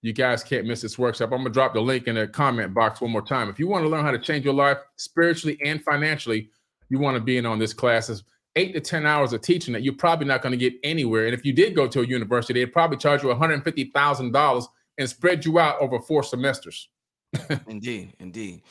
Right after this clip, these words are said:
Speaker 1: Yeah.
Speaker 2: And you, and, you know, I've seen certain people say, um, you know, there's always people that say when you offer something like this, there's people that say, um, "Oh, that, that I could get that on YouTube for free. Oh, s-, oh, I could, I could, I could read that somewhere."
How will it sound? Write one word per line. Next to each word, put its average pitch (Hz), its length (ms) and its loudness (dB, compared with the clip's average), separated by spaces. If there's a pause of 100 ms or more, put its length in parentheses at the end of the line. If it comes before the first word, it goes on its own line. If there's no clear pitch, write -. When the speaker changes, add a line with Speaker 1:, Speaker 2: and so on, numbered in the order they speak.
Speaker 1:
Yeah. 95 280 -4
Speaker 2:
And 185 120 0
you, 208 200 2
and, 196 180 4
you 202 80 4
know, 180 160 6
I've 170 200 2
seen 196 340 -2
certain 180 300 0
people 175 320 -8
say, 143 360 0
um, 117 380 0 (400)
you 165 80 -4
know, 156 120 2
there's 156 200 -2
always 156 180 0
people 156 300 -4
that 127 140 0
say 131 220 -2
when 127 200 -2
you 123 100 -4
offer 151 320 0
something 117 460 -4
like 104 240 -4
this, 110 180 -6
there's 113 160 -6
people 131 360 -10
that 110 180 -6
say, 113 320 -4
um, 98 420 -6 (800)
"Oh, 170 880 4
that, 180 340 6
that 180 160 4
I 196 60 4
could 190 160 -2
get 190 200 2
that 180 160 8
on 175 140 2
YouTube 175 420 -6
for 143 100 -10
free. 185 320 -2
Oh, 180 200 4
s-, - 220 -2
oh, 147 240 4
I 165 100 4
could, 170 260 -6
I 165 100 2
could, 143 220 -6 (260)
I 180 80 2
could 180 140 -4
read 185 240 -2
that 180 180 6
somewhere." 170 540 4